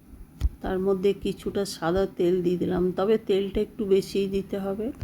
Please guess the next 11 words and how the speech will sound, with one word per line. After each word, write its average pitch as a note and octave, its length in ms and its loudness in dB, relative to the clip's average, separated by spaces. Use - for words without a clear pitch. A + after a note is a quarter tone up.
তারপরে G#3 380 0
এর G#3 160 2
মধ্যে G#3 260 4
গোটা G#3 260 8
জিরে G#3 300 0
ফোড়ন F#3+ 280 0
দিয়ে G3+ 260 0
দিলাম। G3+ 260 -2
গোটা A3 260 4
জিরে A#3 200 6
ফোড়ন A3 220 2